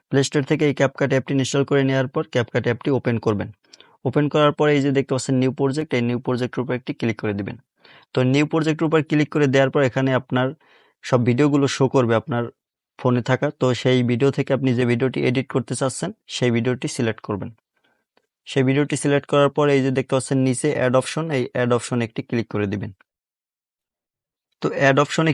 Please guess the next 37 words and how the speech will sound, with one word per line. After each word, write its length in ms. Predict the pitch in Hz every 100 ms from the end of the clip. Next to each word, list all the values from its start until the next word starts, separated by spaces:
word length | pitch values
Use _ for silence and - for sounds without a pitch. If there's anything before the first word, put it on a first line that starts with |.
| -
ক্লিক 200 | 147 147
করে 140 | 151 147 135
দেওয়ার 200 | 135 131
পরে 140 | 143 143
আপনি 180 | 131 151 165 -
এই 60 | 123
যে 40 | 120
দেখতে 160 | 123 -
পাচ্ছেন 220 | 127 139 127
ভিডিও 200 | 117 131 131
লেয়ার, 220 | 123 135 190 - _ _ - -
সেই 160 | - 120 107
ভিডিও 240 | 113 131 139 127
লেয়ারের 320 | 127 127 131
উপর 120 | 123 131
একটি 140 | - 143
ক্লিক 180 | 117 110 -
করবেন। 240 | 98 101 143 _ _ _ _ _ -
তো 40 | 120
ভিডিও 200 | 120 143 151
লেয়ারের 280 | 147 147 156
উপরে 160 | 160 156 -
ক্লিক 200 | 147 -
করার 160 | 147 143
পর 60 | 147 131
এই 40 |
যে 60 | 127
দেখতে 160 | 127 -
পাচ্ছেন 220 | 131 147 127
ডান 140 | 117 117 120
পাশে, 160 | 117 131
এখানে 180 | 131 135 120
ডান 120 | 117 113
পাশে 160 | 117 120 120
দেখতে 160 | - 127
পাচ্ছেন 240 | - 147 214 _ _ _
এনহ্যান্স 420 | - 127 123 135